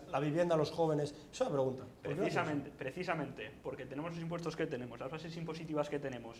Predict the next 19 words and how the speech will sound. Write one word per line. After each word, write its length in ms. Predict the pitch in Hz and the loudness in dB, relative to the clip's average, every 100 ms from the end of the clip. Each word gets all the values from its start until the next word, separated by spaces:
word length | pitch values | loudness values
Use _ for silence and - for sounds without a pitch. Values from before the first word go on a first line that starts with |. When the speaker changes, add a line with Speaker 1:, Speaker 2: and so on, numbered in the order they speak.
| - - - - | -16 -20 -18 -10
Speaker 2:
y 180 | 123 - | -10 -10
porque 360 | - 123 131 | -6 -4 -4
te-, 100 | - 165 - | -6 -10 -6
podemos 240 | 147 160 160 | -2 0 0
garantizar, 460 | 156 143 135 120 - - - | 0 0 -4 -4 -12 -18 -4
po-, 160 | 139 131 | -2 -2
podemos 340 | - 151 175 | -2 -2 0
garantizar 560 | 160 151 143 135 117 - - - | 0 -2 -4 -6 -6 -8 -16 -16
ciertos 340 | - 165 165 156 - | -6 -4 -2 -6 -6
servicios 400 | 131 139 131 120 | -6 -4 -6 -4
públicos, 420 | 160 185 208 247 | -4 -2 -4 -6
por 240 | - 139 | -4 -4
eso 160 | 180 175 | -2 -2
tenemos 260 | 139 123 120 | -4 -8 -8
un 200 | 123 123 | -10 -8
buen 140 | 123 | -8
nivel 240 | 123 120 120 | -8 -10 -10
de 60 | |
vida. 200 | 113 110 | -12 -14